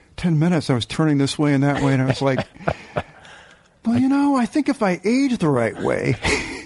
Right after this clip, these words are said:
Speaker 1: <laughs> you know, 'cause
Speaker 2: How
Speaker 1: I'm
Speaker 2: old were you? How old were you?
Speaker 1: fifteen.
Speaker 2: Fifteen,
Speaker 1: I was
Speaker 2: okay.
Speaker 1: like, "'Cause if I put on some weight and I got a haircut," <laughs> I was thinking about it purely in physical terms because I,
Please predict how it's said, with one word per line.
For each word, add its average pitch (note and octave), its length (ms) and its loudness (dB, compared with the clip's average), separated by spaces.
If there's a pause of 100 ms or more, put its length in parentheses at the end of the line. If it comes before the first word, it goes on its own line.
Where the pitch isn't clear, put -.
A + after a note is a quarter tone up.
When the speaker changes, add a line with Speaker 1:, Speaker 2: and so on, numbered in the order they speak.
Speaker 1:
<laughs> - 580 -16
you B3 120 0
know, B3+ 180 2
'cause D3+ 160 0
Speaker 2:
How - 80 0
Speaker 1:
I'm - 60 2
Speaker 2:
old C#3+ 100 -2
were A#2+ 80 2
you? D#2 160 0
How F2 160 0
old F2 160 0
were D2 60 -6
you? - 40 -2
Speaker 1:
fifteen. C#3+ 480 0
Speaker 2:
Fifteen, G#2 380 -2
Speaker 1:
I - 60 0
was D#3+ 100 0
Speaker 2:
okay. F3 100 0
Speaker 1:
like, - 320 -6
"'Cause F3+ 140 -4
if A#3+ 60 -4
I A#3 60 4
put C#4+ 220 0
on D4 120 2
some A#3 300 0
weight D3+ 460 0 (1040)
and F3 380 2
I F3+ 120 2
got A#3+ 240 0
a B3 40 2
haircut," D#3+ 720 0
<laughs> - 60 -20
I - 1500 -4
was G3+ 100 0
thinking B3+ 260 0
about F#3+ 200 0
it F3 180 -6
purely A3 720 0 (680)
in E3 100 2
physical D#3+ 420 0
terms A#2 460 -4
because C3+ 340 2
I, C3+ 200 4